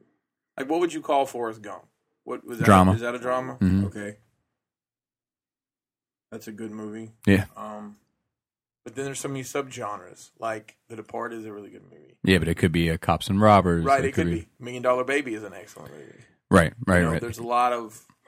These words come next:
Speaker 2: So I think that I would put all of those in drama, me personally.
Speaker 1: Okay, well, I mean, that's hard just to say one movie, right, for each genre. So, um, we,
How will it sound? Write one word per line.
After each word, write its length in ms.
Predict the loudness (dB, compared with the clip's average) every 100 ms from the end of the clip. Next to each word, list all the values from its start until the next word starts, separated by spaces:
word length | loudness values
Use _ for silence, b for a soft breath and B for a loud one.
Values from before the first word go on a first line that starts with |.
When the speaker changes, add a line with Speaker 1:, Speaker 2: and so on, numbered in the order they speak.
| b b b _
Speaker 2:
So 120 | 2 6
I 80 | 8
think 160 | 8
that 120 | 6 6
I 180 | 6
would 160 | 6 4
put 140 | 2 2
all 260 | 6 6 6
of 80 | 2
those 220 | 0 0
in 120 | -2
drama, 380 | -2 -4 -6 -10 -6
me 120 | -6
personally. 440 | -4 -6 -6 -10 -10
Speaker 1:
Okay, 240 | -8 -10 -12 _ -8
well, 300 | -6 -6 -10 _ _ _ _ _ _ _ _ _ _ _ -18
I 40 |
mean, 80 | -12
that's 160 | -10 -2
hard 260 | 2 2 0
just 160 | -10
to 60 | -10
say 180 | -6 -6
one 340 | -4 -6 -4
movie, 380 | -4 -6 -8 -10
right, 260 | -10 -10 -12
for 120 | -14 -16
each 140 | -14
genre. 480 | -8 -6 -6 -8 -18
So, 360 | -20 -14 -14 -14 _ _ _ _ _ _ _
um, 220 | -14 -14
we, 100 | -14